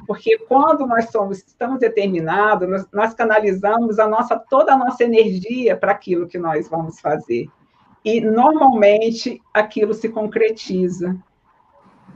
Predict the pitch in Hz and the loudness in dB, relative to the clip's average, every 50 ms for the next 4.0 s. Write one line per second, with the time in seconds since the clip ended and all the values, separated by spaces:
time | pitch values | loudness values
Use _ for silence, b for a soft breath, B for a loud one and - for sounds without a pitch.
0 | - _ - - 196 202 - - 233 240 247 247 240 240 233 240 233 220 226 220 | -8 _ 0 2 2 2 4 4 4 4 6 4 4 4 2 2 2 2 2 4
1 | 220 214 202 214 214 - - 233 226 - 226 214 202 202 190 196 190 220 220 220 | 6 6 4 4 4 2 0 0 0 0 -4 -4 -2 2 2 2 4 2 0 0
2 | - 220 214 220 220 226 226 240 262 262 - - - 214 214 208 208 208 208 - | 0 -2 -2 -2 -4 -2 -2 -2 -2 -2 -4 -4 -2 0 2 2 2 0 -2 -4
3 | - 208 208 - - - 220 208 202 202 208 233 233 - - - 214 220 214 | -4 -4 -4 -4 -4 0 4 6 6 6 6 6 4 2 4 2 2 2 2